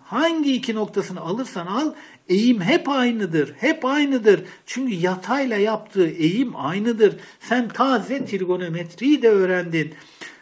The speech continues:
Yani A B arasında da aynıdır, B C arasında da aynıdır,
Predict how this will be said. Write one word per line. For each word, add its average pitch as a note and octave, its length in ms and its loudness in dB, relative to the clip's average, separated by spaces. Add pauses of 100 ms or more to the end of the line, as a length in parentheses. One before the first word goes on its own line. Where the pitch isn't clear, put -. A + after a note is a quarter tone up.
(120)
Yani C#4 640 6 (320)
A A#3+ 380 6
B C#4 160 8
arasında A3+ 600 4
da G#3+ 120 -2
aynıdır, F#3 680 2
B D#3 240 4
C B3 180 4
arasında G#3 540 0
da G#3 60 -6
aynıdır, G3 500 -2